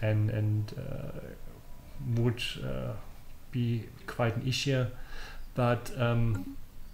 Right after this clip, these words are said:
I hope they, they go for a, um, for a more moderate approach, or m-, more moderate than we do, and therefore this might actually be very useful. Um,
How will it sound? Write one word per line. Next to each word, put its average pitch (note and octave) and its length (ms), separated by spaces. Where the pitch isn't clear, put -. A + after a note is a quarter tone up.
I C#3 100
hope D3 220
they, B2 240
they A#2+ 440
go B2 160
for A2+ 300
a, A2 280
um, G#2+ 360
for - 260
a B1 80
more A#2+ 240
moderate B2 500
approach, A#2 480
or - 40
m-, B2 300
more B2 340
moderate A#2 440
than G#2+ 200
we B2+ 140
do, B2 300
and G#2+ 220
therefore G#2+ 320
this A2 240
might G#2 160
actually G2+ 340
be G#2+ 80
very G2 260
useful. G2+ 600
Um, G2+ 460